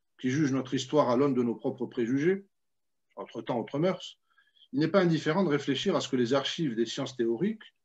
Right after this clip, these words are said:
et des savoirs pratiques nous enseignent. Elles nous enseignent moins le poids d'un tout relatif, dont on ne saurait tirer aucune leçon que la légèreté de détermination exigeant qu'on traite les problèmes au cas par cas,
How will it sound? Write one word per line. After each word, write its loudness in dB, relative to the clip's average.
et -20
des -12
savoirs -2
pratiques -6
nous -2
enseignent. -6
Elles -2
nous 4
enseignent 2
moins 2
le 4
poids 2
d'un -2
tout -2
relatif, 0
dont -8
on -2
ne -4
saurait 2
tirer 0
aucune 2
leçon -2
que -4
la -2
légèreté 2
de 2
détermination -2
exigeant -4
qu'on -12
traite -6
les -2
problèmes -2
au -6
cas -8
par -12
cas, -4